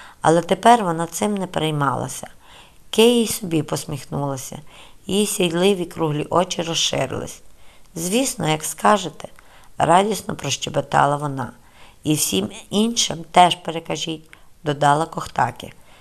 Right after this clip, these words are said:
Не чекаючи відповіді, вона помахала рукою і пішла. «Дзень зелень». «Гаразд»,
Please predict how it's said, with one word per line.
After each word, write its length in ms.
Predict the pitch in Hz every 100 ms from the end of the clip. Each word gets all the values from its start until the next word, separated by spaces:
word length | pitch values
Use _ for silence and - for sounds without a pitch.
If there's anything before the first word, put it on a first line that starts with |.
| - -
Не 80 | 160
чекаючи 560 | - - 226 220 -
відповіді, 600 | 143 175 185 196 180 170
вона 200 | 160 180
помахала 580 | 185 151 147 - 151 147
рукою 400 | 147 - 226 233
і 60 | 190
пішла. 460 | 160 - - 131 - - - - - - - - - - - - - -
«Дзень 300 | 185 233 -
зелень». 600 | 185 151 147 165 180 185 - - - - - - - -
«Гаразд», 500 | 156 190 - - -